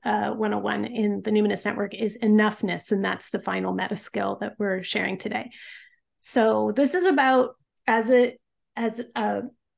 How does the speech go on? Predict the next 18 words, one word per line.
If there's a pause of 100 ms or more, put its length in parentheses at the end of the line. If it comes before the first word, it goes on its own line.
(560)
practitioner, (440)
as (200)
a
person
on
the
healing
journey, (560)
orienting
towards
enoughness
is,
like, (340)
there
is
no (1300)
total
safety.